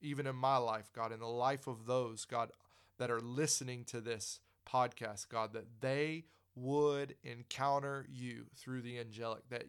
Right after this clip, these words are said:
you would send angelic assistance, God, even now. Make them aware.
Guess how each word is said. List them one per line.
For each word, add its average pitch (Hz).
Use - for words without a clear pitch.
you 147
would 143
send 123
angelic 117
assistance, 120
God, 117
even 123
now. 120
Make 127
them 123
aware. 117